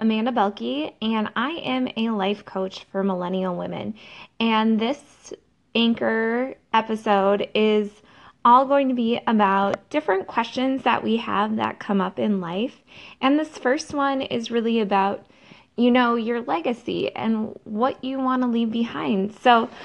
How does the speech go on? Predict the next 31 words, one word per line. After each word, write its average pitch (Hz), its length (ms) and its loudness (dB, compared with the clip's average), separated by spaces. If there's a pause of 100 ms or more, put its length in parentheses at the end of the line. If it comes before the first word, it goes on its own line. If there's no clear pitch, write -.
(160)
the 277 80 2
question 302 400 2
I 214 100 2
want 254 260 4
you 269 60 -2
to 254 100 4
think 214 260 2
about 196 320 2
today 180 520 -2 (320)
and 202 520 4
to 233 120 0
journal 214 460 2
about 170 440 2
is, 180 460 0 (380)
what 233 360 0
legacy 208 600 0
do 165 120 -8
you 180 140 -4
want 170 360 -2
to - 120 -12
leave 185 240 -4
behind? 190 680 -4 (560)
And 240 160 2
how 240 460 -2
will 262 160 0
the 254 140 -4
world 202 400 -2
be 190 100 -6
a 190 80 -2
better 185 380 -4
place - 480 -12